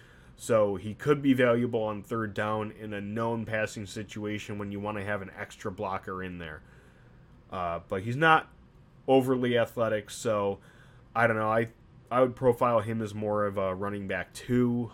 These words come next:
a guy who's a complement more so than anything and can pass protect as a pass protecting specialist. Next, I have Tavion Thomas.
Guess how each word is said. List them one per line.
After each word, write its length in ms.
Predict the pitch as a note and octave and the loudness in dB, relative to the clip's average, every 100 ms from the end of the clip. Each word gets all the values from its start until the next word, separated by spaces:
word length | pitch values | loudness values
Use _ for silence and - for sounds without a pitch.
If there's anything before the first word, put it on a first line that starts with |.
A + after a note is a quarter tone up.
| - | -12
a 60 | G#2 | -8
guy 380 | G2+ G#2 G#2+ | 0 0 0
who's 180 | F#2+ G2+ | -2 -8
a 80 | F2+ | -10
complement 800 | - - B2+ C3 C3+ B2+ B2+ C3 - - - - | -10 -2 0 0 -2 -2 -2 -4 -12 -20 -20 -16
more 320 | A#2+ A2 A#2 A2+ | -10 -4 -2 -2
so 200 | - A2+ | -2 -2
than 200 | A2+ A2 | -2 -6
anything 520 | A2+ A2+ - A2+ A2 | -6 -8 -8 -8 -8
and 320 | F2+ G2+ F#2 | -10 -12 -12
can 160 | G2 F2+ | -14 -12
pass 300 | G#2 G2+ - | -8 -8 -8
protect 460 | G2 - F#2 - | -14 -10 -10 -10
as 160 | F#2 F2 | -14 -12
a 80 | F2+ | -14
pass 280 | - A2+ | -8 -8
protecting 460 | - G2+ G2 F2+ F#2 | -8 -10 -10 -12 -14
specialist. 720 | - F2+ F2 - D2 - - - - - - - - - - - - - - - - - - - - - - - - - - - - - - | -14 -14 -14 -14 -16 -16 -20 -20 -20 -20 -20 -20 -20 -20 -20 -20 -20 -20 -20 -20 -20 -20 -20 -20 -20 -20 -20 -20 -20 -20 -20 -20 -20 -16 -2
Next, 300 | E3 D#3+ D3+ | 0 0 2
I 140 | B2 | 2
have 180 | G#2 F#2+ | 2 -2
Tavion 600 | - E3 E3+ D#3 C3+ A2+ | -4 0 0 2 0 -2
Thomas. 640 | A#2+ C3+ C#3+ D3+ C#3+ - | -2 0 2 -2 -6 -12